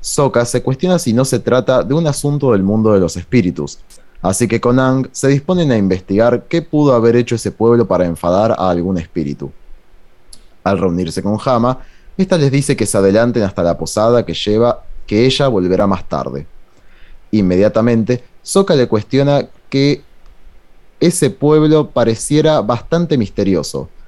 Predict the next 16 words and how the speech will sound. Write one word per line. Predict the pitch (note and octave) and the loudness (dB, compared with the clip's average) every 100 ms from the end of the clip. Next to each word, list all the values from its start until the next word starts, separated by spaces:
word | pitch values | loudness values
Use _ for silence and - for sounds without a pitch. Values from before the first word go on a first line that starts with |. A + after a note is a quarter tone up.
| - - | -20 -8
a | - | 0
lo | A#2+ A#2+ | 2 2
que | C#3+ | 0
ella | D3+ D#3 | 0 0
contesta | D3 C#3 C3 C#3 - G#2+ | -2 -2 -2 -2 -2 -2
con | G2 | 0
una | A2+ | 0
sonrisa | A2+ B2+ B2+ C3 C3 C3 | 0 0 0 0 0 -4
que | C3 E3+ | -2 -4
es | F3 | -2
un | C#3 A#2 | -2 0
pueblo | C#3 C#3 B2 | 0 2 2
misterioso | G#2 - A#2+ A#2+ A#2 B2 | 0 -2 0 0 -2 -6
para | - C#3+ A#2 | -2 -2 -2
chicos | - A2 G#2 F#2+ | -2 -4 -4 -6
misteriosos. | E2 - D#2+ D2+ C2+ D2 - | -8 -8 -6 -6 -8 -14 -16